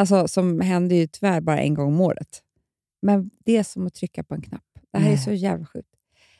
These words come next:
Speaker 1: Det när jag åker båt med min familj.
Speaker 2: Ja, då gråter du.
Speaker 1: Då, och s-, då, för då sätter också, äh, typ Charlie alltid på någon musik eller någonting. Det här har hänt i Italien så här varje år vi har varit
Speaker 2: Ja.
Speaker 1: där. Och nu händer det på Maldiverna.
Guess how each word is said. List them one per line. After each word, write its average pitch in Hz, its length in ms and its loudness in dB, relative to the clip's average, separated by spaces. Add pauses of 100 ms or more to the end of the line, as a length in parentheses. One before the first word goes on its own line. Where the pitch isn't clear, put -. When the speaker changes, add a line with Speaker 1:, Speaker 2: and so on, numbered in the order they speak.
(380)
Speaker 1:
Det 190 440 6 (160)
när 226 140 2
jag 185 120 6
åker 160 180 -4
båt 165 560 -2
med 170 100 -2
min 135 220 -4
familj. 185 420 -10 (600)
Speaker 2:
Ja, 208 120 2
då 208 200 -2
gråter 175 420 -2
du. 147 140 -2 (680)
Speaker 1:
Då, 349 380 6
och 269 100 4
s-, - 120 -4
då, 233 140 -2
för 294 120 0
då 330 280 4
sätter 254 260 0
också, 226 160 0
äh, - 400 -2
typ 208 200 -4 (120)
Charlie 214 280 4
alltid 196 180 -2
på 190 60 -2
någon 190 160 4
musik 233 440 2
eller 175 100 -2
någonting. 156 120 -2
Det 202 60 6
här 233 80 6
har 220 80 4
hänt 190 160 0
i 180 40 0
Italien 320 520 4
så - 60 0
här 214 140 -2 (160)
varje 170 260 2
år 147 120 0
vi 135 140 -4
har 131 60 -2
varit 127 100 -2
Speaker 2:
Ja. 170 60 2
Speaker 1:
där. 240 140 4 (280)
Och 233 100 6
nu 226 80 8
händer 190 240 4
det - 60 -8
på - 80 -4
Maldiverna. 156 440 2